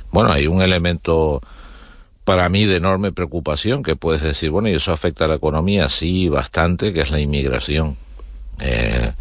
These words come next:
mm, las cifras de inmigración no es las que tenemos, que ya son, ah, difícilmente soportables. Mantener a cinco o seis mil jóvenes en el archipiélago, ah, es complicado.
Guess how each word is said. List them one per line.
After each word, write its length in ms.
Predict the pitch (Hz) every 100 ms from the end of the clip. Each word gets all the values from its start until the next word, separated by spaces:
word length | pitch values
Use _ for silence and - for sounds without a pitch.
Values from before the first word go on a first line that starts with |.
| - - - - - - - - -
mm, 760 | - 50 50 50 50 50 50 50
las 300 | 57 67 -
cifras 340 | 76 87 82
de 60 | 87
inmigración 640 | 87 85 80 78 85 87 87
no 120 | 87
es 60 |
las 200 | 76 71
que 100 | - 71
tenemos, 460 | 69 104 110 64
que 180 | - 64
ya 160 | 67 67
son, 580 | 76 76 73 73 64 - - -
ah, 420 | 52 55 52 53
difícilmente 720 | 52 69 78 - 78 80 73 73
soportables. 720 | 73 71 67 92 101 85 64
Mantener 680 | 67 65 64 67 76 67 67 - - - - -
a 320 | - 64 57
cinco 380 | - 85 82 69
o 40 | 67
seis 260 | - 62
mil 220 | 73 73
jóvenes 560 | 65 80 76 69 65 62 - - 67
en 320 | 67 64 64
el 120 | 65
archipiélago, 840 | 65 - 67 - 87 87 82 82 - - - - - - -
ah, 800 | 65 65 67 60 58 55 58 - -
es 160 | 71
complicado. 760 | - 64 67 69 92 92 82